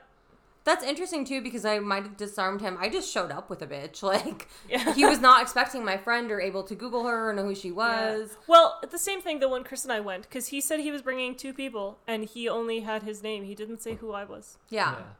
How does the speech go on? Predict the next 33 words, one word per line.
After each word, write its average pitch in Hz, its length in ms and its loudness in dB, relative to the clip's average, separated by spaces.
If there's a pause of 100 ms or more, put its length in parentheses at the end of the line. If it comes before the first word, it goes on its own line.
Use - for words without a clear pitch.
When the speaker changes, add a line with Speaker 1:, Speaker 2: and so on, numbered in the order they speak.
Speaker 2:
So - 200 -12
they 226 220 0
had, 233 360 -4
they 240 160 -4
had 226 140 -8
no 220 120 -4
way 214 200 -4
of, 208 160 -6 (260)
which 240 160 -10
is 226 140 -4
for 240 100 -8
the 233 80 -6
best, 226 340 0
really, 208 280 -8
'cause 208 260 -12 (100)
I 214 120 0
don't 214 200 -6
think 226 180 -8
he 233 100 -12
would 214 160 -2
have - 60 -12
been 208 120 -4
happy 202 300 -8
to 208 80 -8
find 202 420 -8
that 196 160 -8 (220)
my 220 180 -10 (260)
career 214 320 -6
choice 208 320 -10
was 208 140 -14
biologist. 196 760 -8 (140)
Speaker 1:
Mm-hmm. 190 480 -8
Speaker 2:
So 208 460 -4